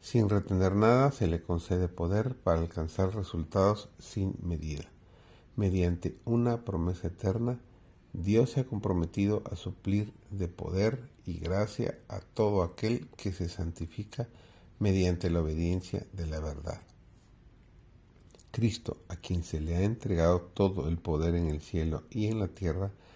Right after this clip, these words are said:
aprueba a sus instrumentos y colabora con ellos. Esas almas fervientes que participan codiciosamente del pan vivo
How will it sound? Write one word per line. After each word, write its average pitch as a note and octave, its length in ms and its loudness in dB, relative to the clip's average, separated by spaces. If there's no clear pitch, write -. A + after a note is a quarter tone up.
aprueba A#2+ 560 10
a F#2+ 80 8
sus - 320 -2
instrumentos G#2+ 800 0
y G#2 60 -4
colabora E2 560 4
con F2 220 0
ellos. E2+ 420 0
Esas G2+ 520 2
almas G#2 540 2
fervientes G2 960 4
que F2 100 -4
participan G2 760 0
codiciosamente F2+ 1000 0
del F#2 220 2
pan G2 340 4
vivo A2 400 2